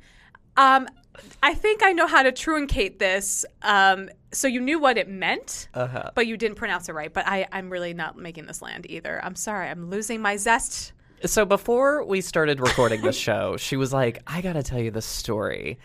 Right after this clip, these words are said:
Speaker 2: Or, or no, you, you didn't say story. You said bit.
Speaker 1: Oh, no. We're not talking about this.
Speaker 2: Which y-, made it seem like, "Oh, this is a good story. You're gonna love this."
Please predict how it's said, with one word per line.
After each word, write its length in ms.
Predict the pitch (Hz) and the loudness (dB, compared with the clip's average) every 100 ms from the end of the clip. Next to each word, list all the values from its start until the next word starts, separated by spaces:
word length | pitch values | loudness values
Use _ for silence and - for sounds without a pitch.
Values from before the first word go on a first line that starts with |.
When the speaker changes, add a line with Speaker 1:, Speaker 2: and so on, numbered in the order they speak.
| - - - | -20 -10 2
Speaker 2:
Or, 240 | 123 117 | 4 6
or 80 | - | 4
no, 220 | 180 156 | 6 6
you, 320 | 107 139 196 - | 4 -2 -6 -6
you 120 | 151 | -2
didn't 160 | 208 214 | 0 0
say 120 | 151 | -2
story. 320 | 117 - 113 - | -4 -2 -2 -2
You 120 | 156 | -6
said 340 | - 113 104 - | -4 -4 -6 -8
bit. 240 | - 117 - - - | -4 -4 -4 -6 4
Speaker 1:
Oh, 200 | 320 294 | 8 8
no. 420 | 330 349 294 214 180 | 8 6 8 6 2
We're 120 | 233 | 2
not 200 | 254 285 | 4 6
talking 320 | 349 311 254 | 6 4 2
about 260 | 196 180 - | -6 -6 -6
this. 360 | - 190 - - | -10 -12 -12 -10
Speaker 2:
Which 360 | 180 170 175 - | -4 -2 -2 -4
y-, 100 | 165 | -6
made 300 | 175 175 180 | 2 4 4
it 80 | 196 | 2
seem 180 | 170 151 | -2 2
like, 280 | 135 120 - | 2 2 2
"Oh, 180 | 123 110 | 2 2
this 220 | 120 - | 0 -2
is 120 | 117 | -4
a 60 | 120 | -6
good 340 | 101 117 113 | -2 0 0
story. 520 | - - 127 123 123 | -4 0 4 4 4
You're 480 | 117 113 107 107 113 | 2 -2 -4 -2 -2
gonna 240 | 123 143 | 0 0
love 500 | 156 151 156 156 156 | 0 4 4 4 2
this." 440 | 139 143 147 151 | 4 4 4 2